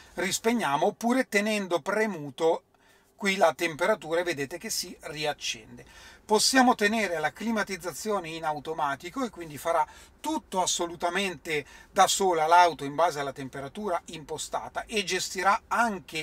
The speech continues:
i flussi, oppure possiamo togliere l'automatismo, andare a scegliere i flussi che vogliamo. Vedete ora è andata a togliere il flusso centrale perché io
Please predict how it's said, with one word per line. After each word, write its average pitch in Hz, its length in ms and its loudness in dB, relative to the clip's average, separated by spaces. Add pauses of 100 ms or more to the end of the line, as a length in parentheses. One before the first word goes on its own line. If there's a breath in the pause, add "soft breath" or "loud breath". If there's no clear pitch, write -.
(100)
i 175 260 -14
flussi, 160 720 -8 (380 loud breath)
oppure 269 380 -2
possiamo - 500 -2
togliere 156 560 8
l'automatismo, 160 1000 -2 (280 loud breath)
andare 190 380 2
a 180 40 -2
scegliere 175 540 -2
i 143 80 -12
flussi 214 720 2
che 160 180 -4
vogliamo. 156 600 2
Vedete 143 360 -8
ora 160 320 0 (260 loud breath)
è 156 80 -14
andata 160 320 4
a 147 40 -4
togliere 175 400 2
il 143 100 -10
flusso 226 640 0
centrale 165 720 2
perché 147 260 -12
io 156 300 -4